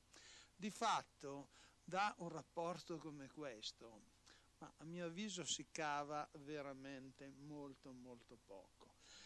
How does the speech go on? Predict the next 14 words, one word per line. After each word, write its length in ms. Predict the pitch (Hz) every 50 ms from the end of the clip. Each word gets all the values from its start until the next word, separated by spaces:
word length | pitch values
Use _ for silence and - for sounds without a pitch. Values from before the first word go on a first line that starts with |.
| - -
senza 680 | - - - - 254 254 254 233 202 - 190 175 160
contare 920 | - 170 170 165 160 147 - 185 170 160 151 143 131 127 131 131 131 127 -
il 180 | - 170 170 156
fatto 640 | - - - 151 139 139 - - - - 185 185 -
che 300 | - - 190 202 - -
esistono 840 | - 208 190 160 143 165 180 180 - - - - 190 185 185 185 180
delle 400 | 170 151 151 170 175 175 180 180
oggettive 800 | 180 175 156 143 170 160 - - - 190 190 196 196 175 185 180
difficoltà 800 | 160 160 165 - - - 165 - - 175 165 - - 175 170 175
di 160 | 170 170 170
carattere 640 | - - 170 165 165 165 170 165 - - 175 175 160
operativo 840 | 170 160 - - 175 160 160 160 - - - 208 220 220 185 165 160
nella 280 | 156 156 151 151 151
compilazione. 1040 | - - 160 147 131 - 151 151 156 147 143 - - - 175 170 165 156 147 131